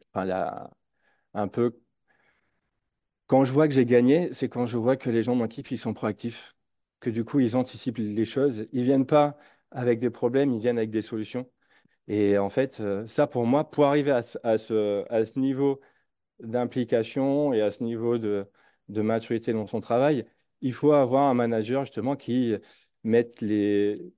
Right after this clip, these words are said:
toutes les bonnes conditions pour arriver à, à cet état d-, d'esprit. Et effectivement, c'est pas forcément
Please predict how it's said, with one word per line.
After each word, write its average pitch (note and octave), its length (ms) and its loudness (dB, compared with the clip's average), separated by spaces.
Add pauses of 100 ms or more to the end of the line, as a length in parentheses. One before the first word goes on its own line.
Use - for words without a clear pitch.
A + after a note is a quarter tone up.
(680)
toutes E3 220 -2
les B2+ 120 4
bonnes D3 240 4
conditions C3+ 580 -2
pour A#2+ 160 -4
arriver A2+ 400 0
à, G2 320 -2 (720)
à A#2 120 -6
cet - 220 -8
état A2 180 0
d-, G#2 200 -2
d'esprit. A2 580 -2
Et A#2+ 60 2
effectivement, B2 420 -4
c'est - 160 -8
pas E3 220 -6
forcément C3+ 640 -4